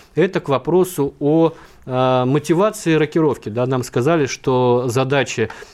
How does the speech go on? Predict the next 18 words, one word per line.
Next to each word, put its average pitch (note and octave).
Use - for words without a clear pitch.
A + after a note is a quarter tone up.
э, A#2+
специальной B2
военной B2
операции D3
будут C3
расширяться, B2
но, C3+
опять C#3
же, A2+
не A#2+
объяснили, A#2+
э, A#2
что -
это B2
будет B2+
такое, G3+
поэтому C3
мы, C3